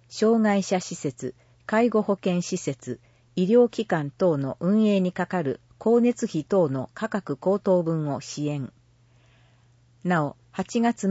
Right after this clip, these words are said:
末で申請受付終了。四、水道料金支援事業。上水道にかかる基本料金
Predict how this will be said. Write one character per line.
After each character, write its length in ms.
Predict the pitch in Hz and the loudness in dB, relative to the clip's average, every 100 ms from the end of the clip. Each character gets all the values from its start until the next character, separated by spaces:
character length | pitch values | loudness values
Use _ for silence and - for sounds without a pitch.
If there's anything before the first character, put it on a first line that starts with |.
| 208 | 0
末 140 | - 135 | -2 -4
で 180 | 131 - | -4 -6
申 260 | - 202 208 | -4 -2 0
請 280 | - 180 | 2 4
受 280 | 170 151 202 | 4 0 -2
付 300 | 185 - 165 | -4 -4 -4
終 300 | - 156 147 | -2 -4 -4
了。 340 | 135 131 120 - _ _ _ _ _ _ _ _ _ _ _ _ _ | -4 -6 -6 -12 _ _ _ _ _ _ _ _ _ _ _ _ _
四、 320 | 180 165 139 - _ _ _ _ _ | 0 0 -2 -10 _ _ _ _ _
水 300 | - 240 247 | -4 0 4
道 240 | 233 233 220 | 6 6 6
料 220 | 226 190 | 4 2
金 300 | - 139 131 | 0 -4 -6
支 260 | - 180 | -6 2
援 180 | 196 185 | 2 2
事 160 | 165 160 | 0 -2
業。 320 | 139 127 113 _ _ _ _ _ _ - | -2 -4 -6 _ _ _ _ _ _ -8
上 240 | 175 240 | 2 2
水 260 | 240 247 220 | 2 0 0
道 180 | 165 143 | 0 0
に 140 | 131 | -4
か 160 | - 160 | -8 -4
か 140 | 160 | -4
る 100 | 139 | -4
基 160 | - 160 | -6 -4
本 280 | 214 214 202 | 0 2 4
料 200 | 190 156 | 4 2
金 340 | - 131 123 | -2 -6 -6